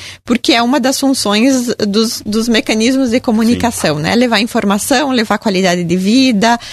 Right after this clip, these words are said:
Speaker 1: levar boas informações sustentadas cientificamente.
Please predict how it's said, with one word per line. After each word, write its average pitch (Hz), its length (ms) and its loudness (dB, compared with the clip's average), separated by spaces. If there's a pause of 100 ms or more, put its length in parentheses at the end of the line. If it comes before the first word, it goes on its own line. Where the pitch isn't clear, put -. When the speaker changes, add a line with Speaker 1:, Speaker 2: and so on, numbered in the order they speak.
(220)
Speaker 1:
levar 208 680 2
boas 226 560 2
informações 202 1040 0 (160)
sustentadas 220 1000 0 (120)
cientificamente. 214 1200 -2